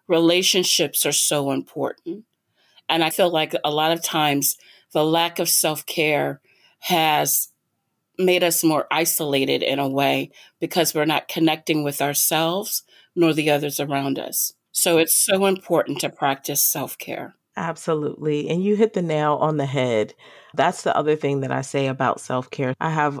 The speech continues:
Speaker 2: a worksheet that I use with some people in my coaching group, and I have them list all of the things that they're doing and then all of the ways that they are being. And I point out that the being things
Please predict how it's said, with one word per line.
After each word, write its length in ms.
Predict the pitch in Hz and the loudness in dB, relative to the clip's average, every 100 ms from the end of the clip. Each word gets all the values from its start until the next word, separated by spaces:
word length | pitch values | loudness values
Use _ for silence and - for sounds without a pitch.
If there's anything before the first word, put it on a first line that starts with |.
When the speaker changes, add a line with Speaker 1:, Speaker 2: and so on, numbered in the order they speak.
| - | -4
Speaker 2:
a 60 | |
worksheet 600 | 147 160 165 - - 143 - | -2 0 0 -2 -4 -6 -4
that 120 | 143 | -2
I 60 | 147 | 0
use 400 | 151 151 143 147 | 0 0 -2 0
with 220 | 147 143 | 0 0
some 200 | - 156 | -4 -6
people 260 | 175 165 151 | -6 -6 -4
in 60 | |
my 100 | 151 | -4
coaching 400 | 147 202 214 196 | -2 -2 -2 -2
group, 320 | 151 143 139 - | -2 0 0 0
and 180 | 170 165 | 0 2
I 80 | 160 | 2
have 280 | 175 185 180 | 0 0 0
them 200 | 175 156 | -2 0
list 420 | 165 156 - - | -2 -2 -6 -8
all 260 | 143 151 165 | 0 2 2
of 100 | 170 | 0
the 100 | 160 | -2
things 340 | 160 156 147 | 0 -2 -2
that 160 | 151 143 | -4 0
they're 220 | 143 131 | 0 0
doing 680 | 131 - 151 147 - - 139 - _ _ _ _ _ | -2 2 2 2 -2 -6 -12 -20 _ _ _ _ _
and 220 | 160 160 | 0 2
then 240 | 160 156 - - | 2 2 0 2
all 280 | 156 165 | 4 4
of 140 | 165 156 | 0 -4
the 160 | 156 160 | -2 0
ways 400 | 151 156 151 151 | 2 2 2 0
that 200 | 147 143 | -2 0
they 260 | 147 151 - | 0 0 -2
are 500 | 143 147 143 147 - - 131 | 0 2 2 0 -4 -10 -6
being. 460 | 175 170 135 50 - - _ _ _ _ _ - | -2 0 0 -2 -8 -16 _ _ _ _ _ -4
And 160 | 147 | -2
I 120 | 139 | 0
point 320 | 139 - 226 208 | -4 -2 0 2
out 220 | - - | 0 0
that 160 | 147 | -2
the 60 | 143 | -2
being 480 | 139 196 208 196 175 | -2 2 4 4 0
things 560 | - 143 131 131 135 | 0 0 0 -4 -6